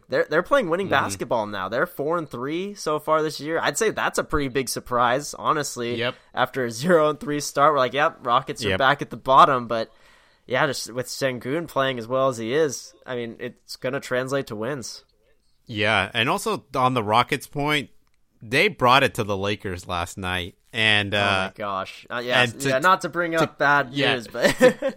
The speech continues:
Speaker 2: I, but I mean, I just have to bring it 'cause you're talking about the record. Like, that's the win that got them over five hundred. That has them
Speaker 1: Yeah.
Speaker 2: sitting over five hundred right now.
Speaker 1: Probably for the first time in, like, three years.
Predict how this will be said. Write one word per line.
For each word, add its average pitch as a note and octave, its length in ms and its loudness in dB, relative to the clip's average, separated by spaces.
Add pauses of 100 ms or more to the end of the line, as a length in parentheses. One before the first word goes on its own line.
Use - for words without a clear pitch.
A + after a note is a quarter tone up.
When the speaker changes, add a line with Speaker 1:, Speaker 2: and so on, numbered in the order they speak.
Speaker 2:
I, D#3 140 2
but D#3+ 100 0
I E3+ 120 4
mean, F3 120 -2
I E3+ 120 2
just E3+ 160 -6
have F#3 140 0
to E3+ 60 0
bring D#3 200 2
it D#3 120 4
'cause C3+ 120 2
you're C3+ 80 0
talking E3+ 240 8
about C#3+ 160 4
the A2+ 100 0
record. B2+ 340 0
Like, A2+ 200 4
that's - 240 0
the D3 100 0
win B2 280 2
that G#2 120 0
got A2 220 2
them G#2 160 -2
over G2 200 -2
five F2+ 280 -2
hundred. G2 420 -6
That G2 220 -6
has A2 160 2
them C3 100 0
Speaker 1:
Yeah. B2 60 0
Speaker 2:
sitting G2 260 -8
over F#2 180 -10
five G2+ 240 -6
hundred G2+ 300 -10
right F#2 240 -6
now. F#2 300 -2
Speaker 1:
Probably D#3+ 260 2
for - 80 -8
the B2+ 80 -8
first C3+ 320 -6
time C3+ 240 -2
in, C3+ 100 -6
like, A2 220 -6
three C3 280 -10
years. C3 420 -8